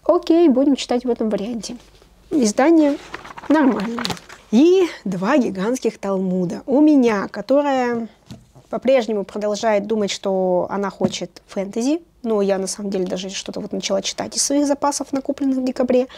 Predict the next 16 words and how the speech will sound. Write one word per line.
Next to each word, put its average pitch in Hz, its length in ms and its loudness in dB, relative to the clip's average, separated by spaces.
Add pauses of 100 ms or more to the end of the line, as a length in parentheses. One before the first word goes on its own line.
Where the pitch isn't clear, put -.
(520)
И 226 380 4
мне 220 420 4
подарили, 233 640 2 (280)
у - 40 -8
меня 202 220 -4
прям 202 220 -8
был 202 320 -4
специально - 580 -10
заказ - 480 -8
в - 40 -14
виш-листе. 226 640 -8
И 220 120 4
мне 240 200 4
подарили 208 640 4 (2000)
Джина 240 280 4
Вулфа. - 340 -6